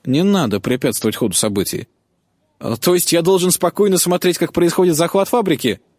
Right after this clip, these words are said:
И что я получу взамен?" "Вы при любом раскладе сохраните пост генерального директора, плюс пакет в десять процентов акций. Поверьте,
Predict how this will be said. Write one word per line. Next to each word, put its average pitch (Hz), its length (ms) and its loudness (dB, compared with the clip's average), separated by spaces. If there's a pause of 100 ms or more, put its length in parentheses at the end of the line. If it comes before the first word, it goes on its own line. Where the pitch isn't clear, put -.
(140)
И 139 60 2
что 160 180 2
я 175 40 2
получу 156 300 0
взамен?" 139 420 0 (720)
"Вы 104 420 2
при 165 220 2
любом 175 420 2
раскладе 180 580 2
сохраните 156 540 0
пост 147 300 0
генерального 143 560 2
директора, 139 580 0 (360)
плюс 165 300 2
пакет 170 460 0
в 117 140 -4
десять 160 420 2
процентов 131 540 -2
акций. 104 420 -2 (460)
Поверьте, 123 600 0